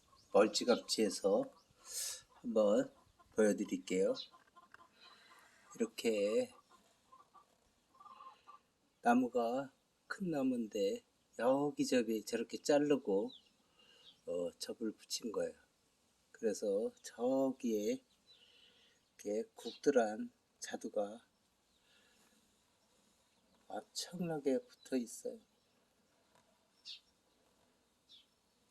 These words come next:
이렇게 복숭아 나무 위에도 이렇게 접을 붙이면은 그냥 여기저기에서 많이 열려요. 이 개복숭아는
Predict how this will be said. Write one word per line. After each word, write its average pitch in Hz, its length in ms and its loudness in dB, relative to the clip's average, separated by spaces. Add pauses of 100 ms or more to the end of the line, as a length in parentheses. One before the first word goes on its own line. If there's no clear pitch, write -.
(140)
이렇게 247 340 0
복숭아 - 420 2
나무 123 420 2
위에도 113 260 0
이렇게 113 580 0
접을 113 360 0
붙이면은 113 680 -2 (2250)
그냥 240 340 -4 (160)
여기저기에서 113 1300 0 (300)
많이 - 480 -4 (680)
열려요. 92 400 -2 (680)
이 226 180 -4
개복숭아는 120 960 -2